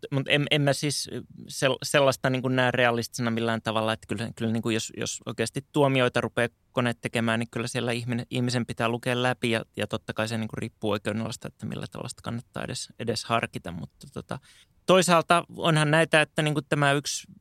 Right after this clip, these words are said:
israelilainen tutkimus viiden vuoden takaa, että missä, missä, niin kuin, oli tää ihan i-,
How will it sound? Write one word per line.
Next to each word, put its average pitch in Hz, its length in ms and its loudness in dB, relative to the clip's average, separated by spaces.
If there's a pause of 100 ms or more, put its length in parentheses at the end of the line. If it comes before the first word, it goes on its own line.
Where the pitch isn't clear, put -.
(160)
israelilainen 131 600 2
tutkimus 131 460 -6 (220)
viiden 127 220 0
vuoden 127 220 -2
takaa, 123 340 -2
että - 320 -6
missä, 131 360 -6
missä, 120 300 -6
niin 120 120 -4
kuin, 127 120 -4
oli 127 120 0
tää 123 400 2 (220)
ihan 120 220 -2 (160)
i-, 127 60 -8